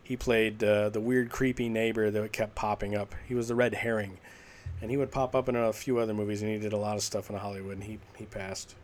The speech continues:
Ro-, Rosalind Carter, Carter, uh, former First Lady under Jimmy Carter, she passed away.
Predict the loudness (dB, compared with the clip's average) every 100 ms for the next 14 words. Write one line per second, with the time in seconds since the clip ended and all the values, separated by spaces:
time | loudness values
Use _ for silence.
0 | -20 -20 -20 -20 -20 -20 -20 -20 -20 -20
1 | -20 -20 -20 -14 -6 0 0 -2 -4 -4
2 | -2 -2 -2 -4 -4 -6 -6 -8 -10 -6
3 | -4 -2 -4 -6 -12 -14 -12 -10 -12 -14
4 | -10 -8 -6 -4 -4 -2 0 0 0 -6
5 | -12 -10 -8 -4 -2 0 0 0 -2 -6
6 | -10 -8 -10 -8 -6 -4 -4